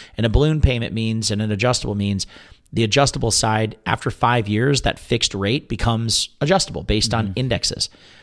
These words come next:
Speaker 1: The balloon means five years from now, it pops and you
Speaker 2: Mm-hmm.
Speaker 1: owe all the money.
Speaker 2: Mm-hmm.
Speaker 1: So it's perfect when you're gonna roll it into a construction loan.
Speaker 2: Right, right. If you're gonna build,
Speaker 1: Right.
Speaker 2: you know,
Speaker 1: But the
Speaker 2: within that
Speaker 1: idea
Speaker 2: period.
Speaker 1: is plan twenty percent.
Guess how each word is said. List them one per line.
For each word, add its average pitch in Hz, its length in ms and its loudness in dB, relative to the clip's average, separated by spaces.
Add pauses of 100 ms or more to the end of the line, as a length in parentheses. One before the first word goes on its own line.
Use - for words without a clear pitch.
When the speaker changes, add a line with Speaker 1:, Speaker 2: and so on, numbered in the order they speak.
(180)
Speaker 1:
The 139 80 4
balloon 143 380 4
means 123 300 -2
five 117 300 2
years 143 160 -2
from 113 180 -4
now, 101 300 -2 (500)
it 113 140 -4
pops - 480 -2
and 113 160 0
you 113 80 0
Speaker 2:
Mm-hmm. 104 80 0
Speaker 1:
owe 101 100 2
all 98 140 0
the 117 100 -2
money. 185 320 -2 (100)
Speaker 2:
Mm-hmm. 107 320 -2
Speaker 1:
So - 140 2
it's 160 140 2
perfect 175 400 2
when 151 120 0
you're 143 100 4
gonna 135 120 2
roll 123 240 4
it 127 80 0
into 123 220 0
a 120 60 0
construction 117 460 -2
loan. 64 280 -6 (200)
Speaker 2:
Right, 92 220 -6 (240)
right. 101 300 -6
If 110 80 -6
you're 110 160 0
gonna 101 100 -4
build, 95 320 -6 (140)
Speaker 1:
Right. 117 280 0
Speaker 2:
you 110 80 -4
know, 104 40 0
Speaker 1:
But 139 100 4
the 143 80 2
Speaker 2:
within 165 140 4
that - 40 2
Speaker 1:
idea 151 180 4
Speaker 2:
period. 131 100 4
Speaker 1:
is 117 100 2 (300)
plan 196 260 2
twenty 151 280 -2
percent. 120 560 0